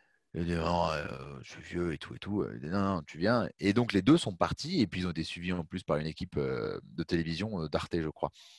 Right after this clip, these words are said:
Et qui a, ça a donné un super documentaire qui s'appelle, euh, Le vieil homme et la fleur. Et, euh, et voilà, donc en fait, euh, ils ont écrit le bouquin ensemble, ça a donné un, ça a donné un bouquin après et tout.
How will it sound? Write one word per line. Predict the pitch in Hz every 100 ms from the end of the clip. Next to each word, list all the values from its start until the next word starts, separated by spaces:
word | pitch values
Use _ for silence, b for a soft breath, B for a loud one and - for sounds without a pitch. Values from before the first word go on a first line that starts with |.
| b
Et | - 92
qui | -
a, | 87 82
ça | 95
a |
donné | 87 120
un | 92
super | - - 110 113
documentaire | 95 90 90 85 80 87
qui |
s'appelle, | - - 80
euh, | 65 60
Le | 76
vieil | 80 85 87
homme | 85
et |
la | 80
fleur. | - 87 90 - b b b b b b _ _
Et, | 82 90 90
euh, | 87 85 85 82 82 78 78 76 73 67 64 62 53 52 52 50 _ -
et | 92
voilà, | 110 101
donc | 98 95
en | 104
fait, | 110 135 107
euh, | 92
ils | 87
ont | 82
écrit | - 87
le |
bouquin | 78 80 82
ensemble, | 78 - 120 107
ça | 90
a |
donné | 80 78 78
un, | 76 71
ça | -
a | 78
donné | 73 76
un | 73
bouquin | 71 - 80
après | 76 - 107 110
et | 95
tout. | 131